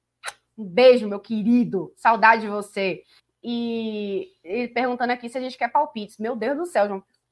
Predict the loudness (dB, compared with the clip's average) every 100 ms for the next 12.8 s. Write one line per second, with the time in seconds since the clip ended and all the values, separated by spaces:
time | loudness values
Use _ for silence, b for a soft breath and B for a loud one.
0 | _ -4 0 0 -2 _ _ _ -6 4
1 | 8 8 8 0 _ _ -2 2 2 0
2 | -6 -12 -14 -20 _ _ b -6 0 0
3 | 0 0 6 8 10 8 4 0 2 2
4 | 2 0 -2 -2 -6 -20 _ _ _ -6
5 | 0 0 2 -2 -4 _ _ 0 2 0
6 | -4 2 2 0 -4 -4 -4 -6 -6 -8
7 | -10 -12 -8 -4 -2 -2 -6 -2 -2 -2
8 | -6 -8 -6 -4 -4 -6 -18 -4 0 2
9 | 0 -6 _ _ _ -4 0 0 -2 -4
10 | -4 -4 0 2 2 0 -6 -10 -16 _
11 | _ _ -20 _ _ _ _ -6 -6 -6
12 | -10 -8 -8 -10 -6 -6 -6